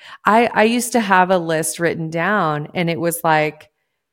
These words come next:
"Go make yourself a green juice." I love ginger. There's something about ginger, you guys. It just does something to my body. Like, I love ginger.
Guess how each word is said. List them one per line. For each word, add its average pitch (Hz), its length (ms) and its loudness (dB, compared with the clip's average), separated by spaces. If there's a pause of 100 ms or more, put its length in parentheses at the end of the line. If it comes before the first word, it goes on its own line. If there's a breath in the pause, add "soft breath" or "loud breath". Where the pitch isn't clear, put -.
(140)
"Go 175 240 4
make 214 240 0
yourself 226 420 4
a 247 60 4
green 202 400 2
juice." 180 440 0
I 180 120 0
love 165 420 2
ginger. 143 720 -4
There's 170 160 -2
something 190 300 -2
about 190 320 0
ginger, 160 480 0
you 185 120 0
guys. 190 520 2
It 175 100 -8
just 165 360 -6
does 160 280 -2
something 165 500 -4
to 175 120 -8
my 165 160 0
body. 160 460 2
Like, 151 180 -4
I 160 220 0
love 165 340 0
ginger. 165 540 -4